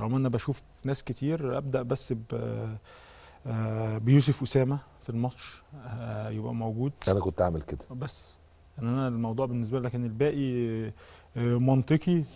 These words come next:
Speaker 1: ان
Speaker 2: طب أنا
Speaker 1: كنت
Speaker 2: كنت،
Speaker 1: برضو
Speaker 2: طب أنا
Speaker 1: مختلف
Speaker 2: كنت هلعب
Speaker 1: شوية.
Speaker 2: إزاي بقى؟
Speaker 1: مم.
Speaker 2: كنت هلعب بالحاج ر-، طرف.
Speaker 1: هو ممكن يلعب طرف بالحاج، بس هو برضو
Speaker 2: وأبدأ
Speaker 1: لح-،
Speaker 2: بيه.
Speaker 1: لحد
Speaker 2: ولا
Speaker 1: دلوقتي
Speaker 2: كابتن؟
Speaker 1: هو حتى في الشوية الوقت اللي بياخده
Speaker 2: يا
Speaker 1: بيحسب،
Speaker 2: كابتن،
Speaker 1: مش
Speaker 2: يا
Speaker 1: محسسك اللي هو موجود أصلا.
Speaker 2: بص يا كابتن،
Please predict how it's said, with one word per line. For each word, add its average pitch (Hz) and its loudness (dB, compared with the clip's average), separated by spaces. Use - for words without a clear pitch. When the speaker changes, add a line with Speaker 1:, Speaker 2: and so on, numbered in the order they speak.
Speaker 1:
ان 147 6
Speaker 2:
طب 113 10
أنا 127 12
Speaker 1:
كنت 139 10
Speaker 2:
كنت، - 10
Speaker 1:
برضو 170 10
Speaker 2:
طب - 10
أنا 127 10
Speaker 1:
مختلف 131 10
Speaker 2:
كنت - 8
هلعب 127 12
Speaker 1:
شوية. 123 10
Speaker 2:
إزاي 127 8
بقى؟ 156 0
Speaker 1:
مم. 131 0
Speaker 2:
كنت 110 2
هلعب 127 8
بالحاج 104 0
ر-، 87 0
طرف. - -2
Speaker 1:
هو 131 0
ممكن 143 2
يلعب 117 -2
طرف 127 -2
بالحاج، 135 -4
بس 139 -2
هو 147 8
برضو 135 2
Speaker 2:
وأبدأ 139 12
Speaker 1:
لح-، 117 8
Speaker 2:
بيه. 117 4
Speaker 1:
لحد 123 2
Speaker 2:
ولا 147 6
Speaker 1:
دلوقتي 143 6
Speaker 2:
كابتن؟ 139 4
Speaker 1:
هو 143 6
حتى - -4
في 123 -4
الشوية 139 -2
الوقت 123 0
اللي 131 2
بياخده 143 0
Speaker 2:
يا 139 2
Speaker 1:
بيحسب، 117 -2
Speaker 2:
كابتن، 123 0
Speaker 1:
مش 85 -4
Speaker 2:
يا - -2
Speaker 1:
محسسك - -2
اللي 127 0
هو 143 4
موجود 127 -2
أصلا. 127 -12
Speaker 2:
بص - 2
يا 90 2
كابتن، - -6